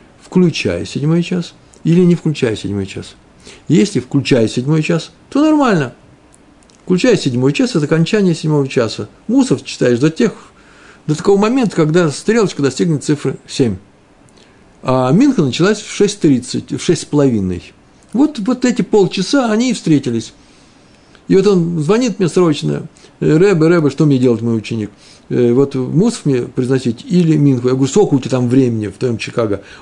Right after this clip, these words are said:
<coughs> Он говорит: "На моих еврейских часах шесть часов тридцать пять минут". "Не важно, ты уже вошёл, у тебя и Минха, и Мусов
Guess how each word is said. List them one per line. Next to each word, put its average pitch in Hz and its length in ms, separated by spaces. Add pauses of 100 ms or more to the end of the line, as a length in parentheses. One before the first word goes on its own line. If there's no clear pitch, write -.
(100)
<coughs> - 720
Он 170 80
говорит: 135 160
"На 156 80
моих 175 240
еврейских 147 580
часах 131 380 (420)
шесть 180 240
часов 208 320
тридцать 151 360
пять 135 200
минут". 117 300 (580)
"Не 240 60
важно, 233 160
ты 180 100
уже 175 140
вошёл, 202 320
у 151 40
тебя 165 120
и 156 60
Минха, 196 340
и 196 80
Мусов 240 600